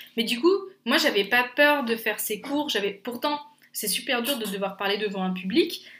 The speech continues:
mais vu que c'est un public qui, qui ne connaît pas du tout son sujet et qui va devoir apprendre de toi, j'ai trouvé ça beaucoup plus facile à gérer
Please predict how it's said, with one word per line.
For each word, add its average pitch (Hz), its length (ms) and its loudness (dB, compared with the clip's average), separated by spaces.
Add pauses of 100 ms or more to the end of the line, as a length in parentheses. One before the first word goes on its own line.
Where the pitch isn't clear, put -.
mais 226 80 -2
vu 277 100 -2
que 330 60 -2
c'est - 120 0
un 247 80 2
public 240 340 -6
qui, - 260 -14
qui 220 100 -8
ne 208 80 -6
connaît 208 280 -2
pas 262 120 4
du 247 140 -4
tout 277 100 -10
son 240 220 -4
sujet 247 560 -2 (280)
et 214 140 2
qui 208 260 -6
va 202 180 2
devoir 208 640 -2 (380)
apprendre 240 460 0
de 208 100 0
toi, 285 340 2
j'ai 214 140 -4
trouvé 214 180 -4
ça 208 160 -2
beaucoup 302 400 -2
plus 285 180 -4
facile 247 380 -4
à 208 140 -2
gérer 220 600 0